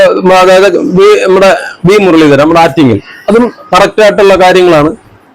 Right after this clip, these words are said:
പാലക്കാട്ട് കാര്യങ്ങൾ എല്ലാം ഞാൻ പറഞ്ഞിട്ടുണ്ട്. പലയിടത്ത് അതേ കണക്ക് മാവേലിക്കര കാര്യത്തിനകത്ത് ഞാൻ പറഞ്ഞിട്ടുണ്ട്, അവിടുത്തെ സ്ഥാനാർത്ഥി നല്ല രീതിയിൽ വോട്ട്, ആ, പിടിച്ചടക്കും എന്നുള്ള ഞാൻ കറക്റ്റ് പറയാതെ ബി ജെ പിയുടെ സ്ഥാനാർത്ഥി വളരെ നല്ല രീതിയിൽ വോട്ടുകൾ മറിക്കും,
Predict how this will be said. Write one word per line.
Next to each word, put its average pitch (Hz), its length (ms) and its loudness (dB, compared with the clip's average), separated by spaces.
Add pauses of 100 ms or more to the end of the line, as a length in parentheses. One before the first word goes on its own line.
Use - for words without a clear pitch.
(240)
പാലക്കാട്ട് 185 460 0
കാര്യങ്ങൾ 175 600 0
എല്ലാം 214 260 2
ഞാൻ 233 180 0
പറഞ്ഞിട്ടുണ്ട്. 202 360 0
പലയിടത്ത് 180 400 0
അതേ 185 160 2
കണക്ക് 190 160 0
മാവേലിക്കര 185 600 0
കാര്യത്തിനകത്ത് 180 680 0
ഞാൻ 190 180 0
പറഞ്ഞിട്ടുണ്ട്, 190 380 0 (380)
അവിടുത്തെ 170 300 0
സ്ഥാനാർത്ഥി 185 680 0 (300)
നല്ല 170 280 2
രീതിയിൽ 180 300 0
വോട്ട്, 185 400 0 (480)
ആ, 170 60 2
പിടിച്ചടക്കും 180 600 0
എന്നുള്ള 185 260 2
ഞാൻ 185 180 0
കറക്റ്റ് 196 380 -2
പറയാതെ 180 320 2
ബി 170 120 0
ജെ 180 140 0
പിയുടെ 170 200 0
സ്ഥാനാർത്ഥി 170 320 0
വളരെ 202 340 2
നല്ല 202 280 0
രീതിയിൽ 214 280 0
വോട്ടുകൾ 180 420 0
മറിക്കും, 147 560 -4